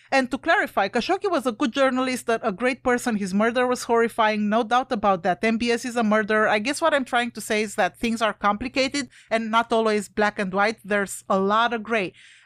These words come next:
This is the one thing that I'm thankful for and that my master's degree in international relations taught me, just how to see all these nuances of gray, right? And not take things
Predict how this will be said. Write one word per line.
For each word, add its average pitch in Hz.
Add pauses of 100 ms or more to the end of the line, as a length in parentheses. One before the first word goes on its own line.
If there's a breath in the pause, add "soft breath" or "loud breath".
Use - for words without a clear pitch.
(140)
This 294
is 302
the 240
one 233
thing 233
that 202
I'm 185
thankful 220
for 247
and 202
that 190
my 190
master's 202
degree 214
in 202
international 196
relations 196
taught 226
me, 294 (400 loud breath)
just 262
how 285
to 294
see 254
all 220
these 214
nuances 208
of 170
gray, 196
right? 202
And 190
not 214
take 214
things 202